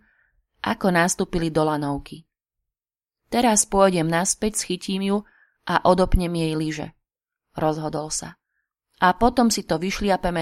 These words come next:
hore k lanovke. Môže byť vzdialená na najvyš niekoľko sto metrov.“ V takomto počasí zatrúbi na ústup aj skúsený a trénovaný lyžiar.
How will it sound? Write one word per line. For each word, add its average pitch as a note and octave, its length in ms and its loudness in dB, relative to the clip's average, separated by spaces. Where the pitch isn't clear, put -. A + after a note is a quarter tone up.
hore D#3+ 240 -2
k E3 60 -4
lanovke. D#3 460 -4
Môže A#3+ 400 0
byť E3+ 160 -4
vzdialená F3 640 2
na G3+ 160 -2
najvyš D#3+ 480 -2
niekoľko E3 560 -2
sto - 240 -4
metrov.“ D#3 560 -8
V - 160 -20
takomto A3+ 480 2
počasí F#3 480 0
zatrúbi E3+ 480 0
na E3 160 0
ústup F3+ 400 -4
aj D3 80 0
skúsený F3+ 560 -4
a C#3+ 160 -6
trénovaný D#3+ 640 -2
lyžiar. D3+ 560 -10